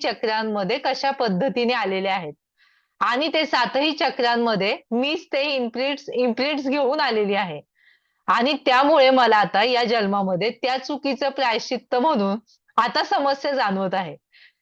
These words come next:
जर आपण आपल्या पास्ट लाईफ रिग्रेशन मध्ये ती चूक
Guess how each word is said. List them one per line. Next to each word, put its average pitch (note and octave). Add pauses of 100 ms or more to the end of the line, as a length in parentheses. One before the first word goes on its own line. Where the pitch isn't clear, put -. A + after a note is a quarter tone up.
(240)
जर C#4
आपण C#4+
आपल्या B3+
पास्ट A#3+
लाईफ A#3
रिग्रेशन A#3
मध्ये G#3
ती C4+
चूक C#4